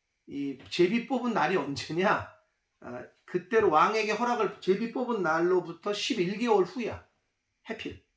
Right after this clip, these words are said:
그러니까 십일 개월 동안의 기간이 있었던 거예요. 물론 그 기간 동안에 전, 페르시아 전 방방곡곡의 전국에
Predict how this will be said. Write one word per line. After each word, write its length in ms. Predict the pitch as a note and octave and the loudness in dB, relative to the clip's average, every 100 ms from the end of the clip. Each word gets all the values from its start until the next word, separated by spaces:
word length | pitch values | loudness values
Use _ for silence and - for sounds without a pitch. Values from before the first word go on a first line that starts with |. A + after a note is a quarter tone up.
| _ | _
그러니까 520 | - - _ _ - | -20 -20 _ _ -6
십일 540 | - - C#4+ F#3+ F#3 G#3 | -2 2 2 2 -2 -2
개월 440 | A#3 A3+ G#3+ G3+ | 0 2 2 2
동안의 680 | - G3 F3 D#3+ D3+ E3 F#3 | 2 2 2 2 0 -2 -4
기간이 380 | F#3 F3 F3 D3+ | -4 -2 0 -2
있었던 440 | C#3 F3 - B2 | -4 -6 -6 -10
거예요. 240 | A2 G2 G2+ _ _ _ _ _ _ _ _ C3 G#3+ _ _ _ _ _ | -12 -18 -20 _ _ _ _ _ _ _ _ -20 -20 _ _ _ _ _
물론 600 | D3+ F#3 B3+ - G3+ - _ _ _ _ _ _ | -4 4 4 2 -8 -12 _ _ _ _ _ _
그 120 | - F3+ | -2 -2
기간 300 | G#3 G#3 F#3 | 2 0 2
동안에 460 | F#3+ E3+ F3+ - | 0 2 0 -4
전, 440 | - D#3+ F3 - - | -6 -4 -4 -6 -6
페르시아 460 | G3+ G3+ - F#3 | -4 -4 -2 -4
전 800 | F3 D3+ E3 F3+ F3 E3 D#3 E3 _ | -2 -4 -4 -2 -2 -4 -6 -12 _
방방곡곡의 840 | D3 D#3+ E3 D3 C#3+ D3 D3 F3+ | -8 -2 -2 -2 -6 -4 -4 -6
전국에 680 | D#3 D3+ D3 C#3+ G3+ A3 | -6 -10 -10 -4 -4 -4